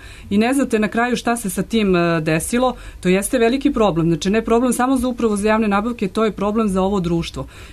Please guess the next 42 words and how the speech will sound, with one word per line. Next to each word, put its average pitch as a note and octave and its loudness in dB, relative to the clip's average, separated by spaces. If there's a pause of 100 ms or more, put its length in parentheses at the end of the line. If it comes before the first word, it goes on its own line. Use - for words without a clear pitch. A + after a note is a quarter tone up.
Opet A#3 0
ističem, B3+ 2
to G#3 -2
jesu G#3+ 0
pare G3+ 0
poreskih, F#3 -2
e, F3+ 0 (200)
obveznika A3+ 0
i G3 2
zato G#3+ 0
treba G#3 0
da F#3+ 0
postoji A#3 -2
ta A#3 -2
pojačana, G#3+ 0 (300)
e, - -10 (420)
pojačan A#3+ 0
stepen, A#3+ 0 (300)
e, F3+ 2
pažnje, C4 2 (240)
da F#3 2
vodimo A#3+ 4
računa, A#3 2
znači, G3 -2
gde A3 0
se A#3 -2
ta G#3+ 0
sredstva G3 -2 (280)
zaista, F#3 2 (240)
e, D#3 -6
koriste A3+ 0
i F#3+ 0
gde G#3 0
završe, D#3+ 0
znači, E3 -2
na F3 2
čijim G#3 0
naru-, F#3 0
e, F3 2
računima F#3 0
ta F3 -2
sredstva, F3+ -2